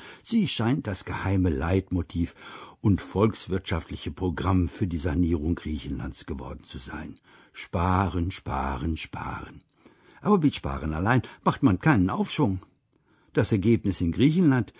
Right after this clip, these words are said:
ist ein unvorstellbarer Armutsschub nach unten. Die Schuldfrage ist lang und komplex.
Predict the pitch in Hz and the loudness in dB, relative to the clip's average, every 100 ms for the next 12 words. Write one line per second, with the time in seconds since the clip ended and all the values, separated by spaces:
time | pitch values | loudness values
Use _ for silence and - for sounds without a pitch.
0 | - - - 107 - 92 113 - 196 214 | -20 -16 -4 -4 -2 -2 -2 4 8 10
1 | 196 - 165 156 - 127 131 113 110 113 | 8 4 2 0 2 4 4 4 2 2
2 | - 123 135 135 117 - - 107 101 98 | 2 6 8 8 8 2 2 2 4 0
3 | 92 92 - 80 80 _ _ _ _ _ | 0 -2 -2 -4 -12 _ _ _ _ _
4 | _ _ _ _ _ _ 71 - - 90 | _ _ _ _ _ _ -12 -10 -4 -4
5 | - 73 69 67 - - 90 101 87 73 | -4 -8 -8 -8 -8 -2 2 4 4 0
6 | - 71 107 - | -6 -4 -4 -4